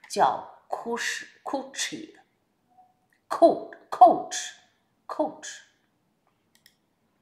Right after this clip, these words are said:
古驰，Coach。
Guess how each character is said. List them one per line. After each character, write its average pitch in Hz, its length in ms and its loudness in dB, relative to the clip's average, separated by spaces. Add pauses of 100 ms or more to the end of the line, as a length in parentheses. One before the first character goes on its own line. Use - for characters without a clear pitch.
古 147 180 -8
驰， - 520 -10 (1000)
Coach。 - 420 -4